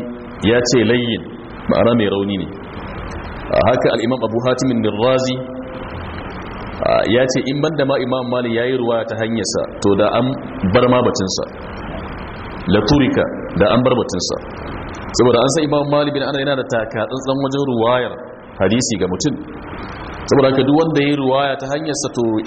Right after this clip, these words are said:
shaida yake bayarwa akan cewa mutum ne wanda yake amintacce.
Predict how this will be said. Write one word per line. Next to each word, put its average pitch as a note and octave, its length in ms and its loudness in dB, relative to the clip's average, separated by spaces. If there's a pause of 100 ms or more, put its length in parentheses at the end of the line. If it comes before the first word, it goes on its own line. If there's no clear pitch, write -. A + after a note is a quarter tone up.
shaida D3+ 460 2
yake B2+ 360 -2
bayarwa A#2+ 500 2
akan A#2 220 -4
cewa G#2+ 300 2 (380)
mutum B2+ 240 0
ne A#2 80 2
wanda A2 220 0
yake - 140 -2
amintacce. D#2 520 -2